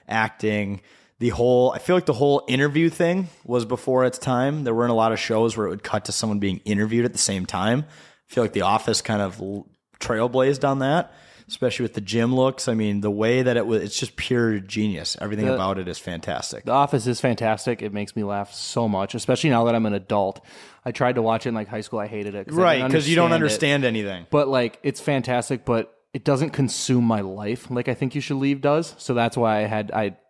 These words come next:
Speaker 2: Office was close. I almost picked it, but I Think You Should Leave literally consumes my life.
Speaker 1: Yeah.
Speaker 2: <laughs>
Speaker 1: No, I agree too. I think, I Think You Should Leave makes me laugh harder than The Office does. I think The Office just is able to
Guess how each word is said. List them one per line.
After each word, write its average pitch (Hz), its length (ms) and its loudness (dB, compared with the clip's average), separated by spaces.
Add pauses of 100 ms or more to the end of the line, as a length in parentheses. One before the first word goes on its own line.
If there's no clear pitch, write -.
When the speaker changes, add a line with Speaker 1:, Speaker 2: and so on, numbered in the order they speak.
(160)
Speaker 2:
Office 156 300 2
was 123 100 -2
close. 101 440 -2
I 120 160 -4
almost 127 340 -4
picked 120 260 -6
it, 110 120 -6
but 107 220 -6 (280)
I 113 60 -12
Think 139 140 -6
You 123 60 -4
Should 120 140 -6
Leave 107 140 -4
literally 107 300 -4
consumes 101 400 -10
my 78 100 -12
life. - 340 -16 (140)
Speaker 1:
Yeah. 120 500 0
Speaker 2:
<laughs> - 40 -10
Speaker 1:
No, 170 240 6
I 170 220 2
agree 151 340 2
too. 131 380 0 (120)
I 135 80 0
think, 156 280 0
I 139 100 2
Think 180 180 0
You 175 80 0
Should 151 180 -4
Leave 131 280 0
makes 120 260 -4
me 120 120 -4
laugh 104 260 -2
harder 110 300 -2
than 127 120 -4
The 127 100 -2
Office 123 300 0
does. 143 320 2 (380)
I 120 80 -4
think 135 180 0
The 127 80 0
Office 120 380 2
just - 380 -6 (360)
is 120 160 -2
able 120 320 2
to 104 600 -2